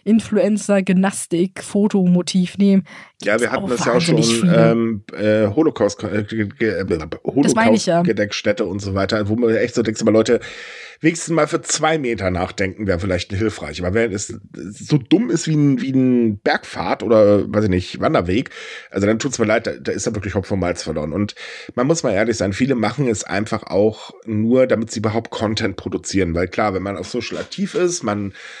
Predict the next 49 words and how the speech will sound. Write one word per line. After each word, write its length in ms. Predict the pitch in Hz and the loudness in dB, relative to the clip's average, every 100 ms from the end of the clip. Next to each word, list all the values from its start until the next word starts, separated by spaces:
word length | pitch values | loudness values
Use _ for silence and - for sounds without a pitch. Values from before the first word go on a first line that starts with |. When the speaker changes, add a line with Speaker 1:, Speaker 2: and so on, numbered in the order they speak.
| - | -8
Speaker 2:
hat 200 | - - | -4 -4
ein 60 | - | -6
paar 180 | - 139 | -4 -2
Follower 520 | 220 240 214 196 180 | 2 4 6 6 4
und 120 | 165 | 0
so 160 | 165 160 | -4 0
weiter 340 | 160 156 147 | 2 2 -2
oder 120 | 113 | -4
sogar 220 | 107 92 | -6 -6
ein 60 | 87 | -8
paar 140 | 90 | -6
mehr, 340 | 104 139 143 143 107 101 - - - - - _ _ _ _ - | -2 2 2 -2 -6 -12 -14 -18 -20 -20 -20 _ _ _ _ -4
äh, 160 | 123 | -2
da 80 | 143 | 0
kommt 180 | 143 180 | -2 -2
man 100 | 151 | 2
leider 200 | 143 147 | 2 2
auf 80 | 143 | 0
die 100 | 135 | -2
blödesten 380 | 147 151 - 143 | 0 0 -2 -2
Ideen, 360 | 131 139 156 | 0 0 2
weil 140 | 131 131 | 0 0
man 120 | 143 | -2
muss 140 | 147 | -4
ja 60 | 165 | -6
Content 380 | 180 185 165 113 | -6 -4 -4 -6
produzieren. 440 | 104 90 - 90 | -8 -8 -6 -6
Der 100 | 98 | -4
Druck 220 | 104 156 | -2 -4
ist 140 | - 95 | -4 -10
nun 100 | 82 | -10
mal 120 | 82 | -10
da 100 | 80 | -8
und 60 | 87 | -8
der 80 | |
Druck 200 | 92 120 | -4 -6
ist 140 | 95 - | -6 -4
hoch, 360 | 139 76 - _ | -4 -4 -12 _
tatsächlich. 520 | - 90 - 190 180 | -10 -8 -4 0 0
Speaker 1:
Hm. 60 | 160 | 0
Speaker 2:
Das 140 | 101 | -6
hört 120 | 123 113 | -6 -4
man 100 | 107 | -2
ja 120 | 87 | -2
auch 160 | 117 | -2
immer 200 | 104 87 | -4 -8
wieder. 420 | 85 90 113 127 - | -6 -2 0 0 -2
Und, 420 | 110 110 107 - | -2 -2 -6 -6
ähm, 600 | 113 110 113 113 113 104 | 2 2 2 -2 -2 -4